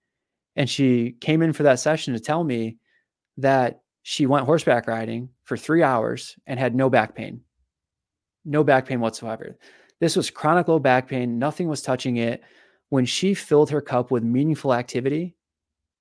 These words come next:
her pain was gone. Now, that didn't la-, last long term,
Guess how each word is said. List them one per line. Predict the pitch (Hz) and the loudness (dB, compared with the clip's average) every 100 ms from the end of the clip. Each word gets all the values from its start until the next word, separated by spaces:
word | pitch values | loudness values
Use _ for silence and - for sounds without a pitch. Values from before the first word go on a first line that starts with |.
| _ _ | _ _
her | 165 | -4
pain | 139 151 | -2 -2
was | 135 104 | -2 -4
gone. | 110 107 - _ _ _ _ _ _ _ _ _ _ _ _ _ _ _ _ - | -6 -8 -12 _ _ _ _ _ _ _ _ _ _ _ _ _ _ _ _ -2
Now, | 160 151 113 110 _ _ _ _ | 2 2 2 -4 _ _ _ _
that | - | 4
didn't | 160 165 120 | 6 6 4
la-, | 131 131 | 4 4
last | 123 123 131 - | 2 2 2 0
long | 120 113 107 | -2 -2 -2
term, | 120 117 147 | -6 -4 -6